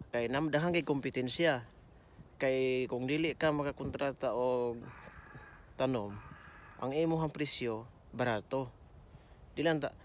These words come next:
kay dahang kay moingon, "Ah, tanom ko nga, muna akong tanom, dayon ang presyo bagsa kayo." Tungod kay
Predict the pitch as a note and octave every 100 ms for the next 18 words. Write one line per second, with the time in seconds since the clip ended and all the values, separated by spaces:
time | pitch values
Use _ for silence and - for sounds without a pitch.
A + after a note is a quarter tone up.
0 | - - - - C3 D3 C#3+ D3 C#3+ C#3
1 | D3 C#3 C3+ - A#2 B2 B2+ A#2 C3+ B2
2 | A2+ A#2+ B2 A#2+ A#2+ A2+ A#2+ B2+ B2+ A#2
3 | A2 A#2 B2 A2+ G#2+ B2+ - B2+ A2 A2
4 | G#2 A#2+ A#2 B2+ A#2+ G#2 G2+ - - -
5 | E3+ D#3 - A#2+ A#2+